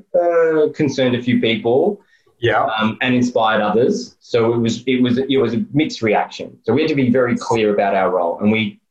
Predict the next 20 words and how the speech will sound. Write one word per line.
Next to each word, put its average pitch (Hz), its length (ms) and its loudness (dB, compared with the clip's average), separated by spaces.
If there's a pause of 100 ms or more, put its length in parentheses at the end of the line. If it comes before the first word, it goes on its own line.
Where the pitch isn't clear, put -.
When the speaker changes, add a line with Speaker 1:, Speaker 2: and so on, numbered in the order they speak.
(260)
Speaker 1:
we 117 160 0
said 135 200 0
that 110 120 2
we're 139 160 2
going 151 220 0
to 123 100 -4
be, 110 500 -4 (600)
uh, 101 260 0
we're 131 100 2
gonna 139 180 0
differentiate 110 800 -2
in 101 140 -4
two 98 240 -4
ways. - 400 -6
We're 110 100 0
gonna 110 120 0
be 104 100 0
the 104 80 0
central, 139 640 -2 (840)
um, 104 480 -2